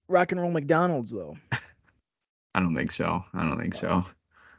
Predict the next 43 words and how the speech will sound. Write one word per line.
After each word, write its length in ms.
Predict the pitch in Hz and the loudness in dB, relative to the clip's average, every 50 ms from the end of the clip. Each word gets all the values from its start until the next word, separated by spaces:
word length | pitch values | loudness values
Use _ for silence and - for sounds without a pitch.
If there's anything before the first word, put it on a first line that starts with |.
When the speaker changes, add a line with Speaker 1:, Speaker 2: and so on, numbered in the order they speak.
| _ _ - | _ _ 6
Speaker 2:
Any 160 | 113 113 120 | 8 10 10
parting 360 | 113 - 120 113 113 117 117 | 10 10 10 10 10 10 8
shots 340 | 113 - - 117 113 113 - | 8 8 8 8 8 6 6
on 100 | 117 107 | 4 4
this 160 | 104 104 - | 4 4 4
one 160 | 120 113 113 110 | 4 6 6 6
before 180 | - 107 101 | 6 6 6
we 100 | 101 98 | 6 6
transition 540 | 87 - - 98 95 98 98 95 95 - 101 | 4 4 4 4 6 6 6 4 4 4 4
into 160 | 95 95 95 | 4 6 6
the 100 | 87 87 | 6 6
next 220 | 85 85 87 85 - | 6 4 4 2 2
Speaker 1:
Mm-hmm. 80 | - | 2
Speaker 2:
one? 160 | 107 110 110 - _ _ _ _ _ _ _ _ _ _ _ _ - | 2 2 2 0 _ _ _ _ _ _ _ _ _ _ _ _ -8
Speaker 1:
Uh, 260 | - 139 147 147 147 147 | -4 -2 0 2 2 2
negatory. 600 | 143 131 123 117 120 - - 123 113 113 113 127 - - - - - - - - 82 82 - - - - | 0 -2 -4 -4 -6 -6 -4 -4 -2 -2 -2 -4 -6 -10 -12 -12 -12 -10 -8 -6 -4 -4 -4 -4 -6 -6
Speaker 2:
All 60 | - 87 | -4 -2
right. 260 | 82 85 82 69 - - - - - - - - _ _ | 0 0 0 -2 -4 -8 -16 -20 -20 -20 -20 -20 _ _
Well, 340 | - 95 90 87 87 90 - - _ | 8 8 10 8 8 6 2 0 _
this 200 | - 127 135 - | 8 8 10 12
is 120 | 180 165 | 10 12
the 80 | 160 160 | 12 12
one 200 | 151 151 151 151 | 12 12 12 10
that 140 | 147 135 127 | 10 10 10
I 40 | |
maybe 320 | 120 113 117 120 123 120 120 | 10 10 8 8 8 8 8
wanted 240 | 117 117 117 117 113 | 8 8 8 6 6
to 60 | 110 | 4
spend 300 | - - - 107 107 104 | 2 2 2 4 6 6
a 60 | 101 | 6
little 340 | 98 101 104 107 107 107 104 | 6 6 6 6 8 8 8
bit 160 | 101 101 95 | 8 8 6
more 240 | 92 95 92 87 85 | 6 6 6 4 4
time 380 | 85 - - 78 71 69 76 | 2 2 0 0 0 -2 -2
on. 280 | 76 69 - - - 95 - - - - _ _ _ | -2 -2 -2 -4 -6 -8 -10 -16 -20 -20 _ _ _
Um, 280 | 101 98 76 73 78 80 | 4 6 6 6 6 6
this 180 | 101 113 - | 6 8 8
is 60 | 135 123 | 10 12
the 40 | 131 | 12
one 140 | 123 123 120 | 12 12 12
that 140 | 117 113 104 | 12 12 10
we 120 | 98 98 | 8 6
just 440 | 95 95 113 117 120 - - - - | 6 8 10 10 10 8 4 0 -2